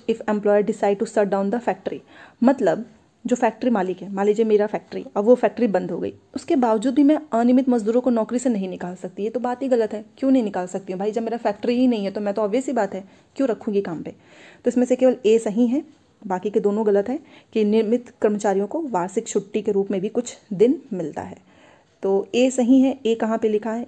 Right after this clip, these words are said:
यहाँ है। दूसरा,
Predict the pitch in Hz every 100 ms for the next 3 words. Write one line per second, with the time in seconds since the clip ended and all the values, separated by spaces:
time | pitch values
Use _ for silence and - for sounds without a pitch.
0 | - 175 170 190 - _ _ _ _ _
1 | _ _ _ _ _ _ _ _ _ _
2 | _ 190 180 -